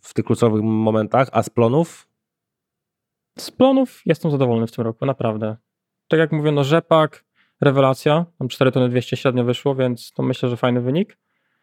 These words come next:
Speaker 2: Buraki cukrowe też mnie nie zawiodły, też tam wyszło siedemdziesiąt na czysto ponad. Kukurydza, no, już tutaj było gorzej i z kukurydzą mówiłem, że dam sobie z tym szansę, ale jednak, no, nie pasuje mi działka w tym roku, żeby zasiać, w przyszłym roku raczej,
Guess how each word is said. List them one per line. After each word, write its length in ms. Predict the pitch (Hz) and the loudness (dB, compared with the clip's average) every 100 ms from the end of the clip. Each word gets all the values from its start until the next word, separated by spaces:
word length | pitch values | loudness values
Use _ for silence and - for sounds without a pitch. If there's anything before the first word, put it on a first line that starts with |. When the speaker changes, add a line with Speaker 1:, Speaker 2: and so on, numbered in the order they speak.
| _ - | _ 0
Speaker 2:
Buraki 360 | 147 151 151 | 2 2 0
cukrowe 340 | - 139 131 123 | -2 0 0 0
też 200 | 131 139 | -2 -2
mnie 60 | |
nie 100 | 131 | 0
zawiodły, 480 | 127 127 123 127 123 - _ _ _ _ | 0 0 2 0 -2 -8 _ _ _ _
też 160 | 135 - | -8 -2
tam 140 | 127 | -2
wyszło 220 | 120 123 | -2 -4
siedemdziesiąt 420 | - 123 - 127 | -4 -4 -2 -4
na 140 | 127 120 | -2 -4
czysto 300 | - - 120 | -4 -8 -6
ponad. 420 | 131 123 123 - _ _ _ _ _ _ _ _ _ _ _ _ _ | -4 -2 -4 -10 _ _ _ _ _ _ _ _ _ _ _ _ _
Kukurydza, 540 | - 127 147 147 139 139 | -4 2 4 4 2 2
no, 140 | 131 | 2
już 140 | 127 | 0
tutaj 220 | - 131 123 | -2 -2 0
było 180 | 127 | 0
gorzej 480 | 120 127 139 165 185 185 - | 2 2 4 2 0 -6 -8
i 100 | 131 | -6
z 80 | - | -6
kukurydzą 360 | - 139 131 | -2 0 2
mówiłem, 260 | 131 131 131 | 0 2 0
że 60 | 120 | 2
dam 140 | 131 | 0
sobie 160 | 131 - | -2 -6
z 40 | |
tym 220 | 123 131 | -4 -2
szansę, 400 | - 147 143 139 | 0 0 0 0
ale 140 | 131 127 | 2 2
jednak, 320 | 131 127 - | 2 0 -2
no, 80 | 131 | -4
nie 100 | 127 | -2
pasuje 280 | 147 - 143 | 0 2 2
mi 80 | |
działka 260 | 139 143 139 | 2 2 0
w 40 | |
tym 120 | 123 139 | -2 0
roku, 220 | 139 131 | 0 -2
żeby 220 | 131 127 | -2 0
zasiać, 420 | 135 139 160 - | 0 0 -2 -4
w 80 | - | -8
przyszłym 240 | - - 135 | -4 0 0
roku 200 | 135 139 | 0 -2
raczej, 320 | 139 170 | 0 0